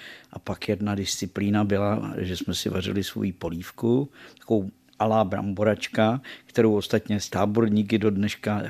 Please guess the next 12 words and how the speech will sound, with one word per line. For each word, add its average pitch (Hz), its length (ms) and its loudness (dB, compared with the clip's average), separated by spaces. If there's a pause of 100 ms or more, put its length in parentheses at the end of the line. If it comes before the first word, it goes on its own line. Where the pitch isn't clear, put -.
vaříme. 104 680 -2 (520)
Tak - 180 -4
to 117 100 -4
bylo 120 160 6
asi 117 240 6
to 117 120 4
první, 117 420 6
co 110 140 -2
jsem 117 280 2
opravdu 110 400 2
vařil 104 500 -2
sám. 90 440 -2